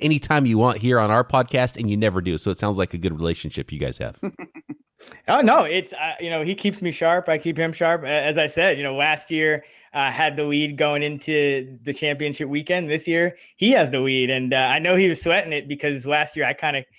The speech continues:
Speaker 2: came from behind, you know, over the last quarter of the, of the season or so. So, uh, trying to do the same here, and, uh, hopefully we get some winning picks.
Speaker 1: By the way, I know you're in New York. Are you a Jets fan, Giants fan, a transplant?
Speaker 2: I am, uh, a fan of whatever team I'm betting.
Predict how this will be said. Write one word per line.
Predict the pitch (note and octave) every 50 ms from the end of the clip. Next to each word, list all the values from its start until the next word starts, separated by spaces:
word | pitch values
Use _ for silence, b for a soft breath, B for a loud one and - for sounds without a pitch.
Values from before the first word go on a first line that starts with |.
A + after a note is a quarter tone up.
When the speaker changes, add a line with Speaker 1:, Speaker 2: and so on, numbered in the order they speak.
| b b b
Speaker 2:
came | - - E3+ E3 -
from | E3 D3+
behind, | C3+ C3+ C3 D3+ D3 C#3+ D3 C#3+ C#3+ C3
you | C#3 C3+
know, | C3+ C3+ B2+
over | C#3 C#3+ C#3+ C#3
the | C3+
last | C3+ C3+ C3+ C3+ - -
quarter | - - D3 C3+ C3 C3+ C3 C3+ C3
of | B2+
the, | B2 -
of | C3+ B2+
the | B2+
season | - - D3 D3 C#3 C3+
or | C3 B2
so. | B2 - C3 B2+ B2
So, | B2+ - C3+ B2 A#2+ - b b b b b b
uh, | B2 A#2+ B2
trying | - - E3+ E3 E3+
to | E3 D#3
do | D#3+ D#3+
the | D#3 D3
same | - D#3+ D#3 D3+ C#3+ C3
here, | C#3+ D3 E3 G3+ A#3 A3
and, | E3+ D#3 D3+ D3 C#3+
uh, | D3 C#3+ C#3 C#3 C#3 C3+ B2+
hopefully | - C#3+ D3+ D3+ - D3+ D3+ D3
we | C#3+ C#3+
get | C#3 C#3+ -
some | - C3+
winning | C#3 C#3+ C#3+
picks. | - F3+ E3+ - - _ _ _ _ _ _ _ _ _ _ _ _ _
Speaker 1:
By | D#3 G3
the | F#3
way, | F#3+ - -
I | A2
know | A#2 C#3 F#3+
you're | A#3 A#3 E3+
in | C3+ B2
New | B2+
York. | A#2+ G#2+ A2+ G2+ D2+ - -
Are | F#2+
you | G#2+ C#3+ G#3
a | G3
Jets | A#2+ - A#2+ C#3 - -
fan, | - D#3 D#3 E3+ E3+ D#3
Giants | C3 A2+ A2+ C3 C3 -
fan, | - - C#3+ C#3+ D3 C#3+ C#3
a | A2
transplant? | - - G#2+ A#2 B2+ - - - C#3 C#3 D3 C#3 - _ _ _ _ _ _ _ _ _ _ _ _ _ _ _ _ _ B B B B B B B -
Speaker 2:
I | D#3+ F3+
am, | F#3+ G3 G3 G3 F#3+ F#3+ F#3+ F#3 F3+ F3+
uh, | F3 E3+ D#3+ - - _ -
a | E3 D#3 C#3+
fan | - - E3+ E3 E3+ E3+ E3+
of | D#3+ D3 C3+
whatever | C#3 C#3+ D3+ D3+ D3+ D3+ D3+ D3+
team | C#3+ - D#3 D3
I'm | C3+ B2
betting. | A2+ C3 C3+ D#3+ F#3+ G#3+ G#3+ G#3